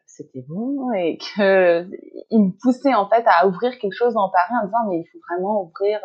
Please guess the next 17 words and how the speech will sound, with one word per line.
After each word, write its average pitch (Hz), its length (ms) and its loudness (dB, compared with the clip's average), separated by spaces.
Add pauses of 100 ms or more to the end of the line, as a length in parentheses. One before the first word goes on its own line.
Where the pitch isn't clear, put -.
(120)
quelque - 200 -20
chose 208 240 -2
dans 160 160 -12
Paris 226 400 -4 (520)
parce 170 200 -8
que 196 140 -4
ça, - 160 -4
enfin, - 420 -4
ça 180 60 0
existe 160 460 -2
pas, 214 340 4
ça - 100 -6
serait - 180 -12
peut-être - 360 -2
tellement 175 400 4
bon 226 440 2
et 196 160 -4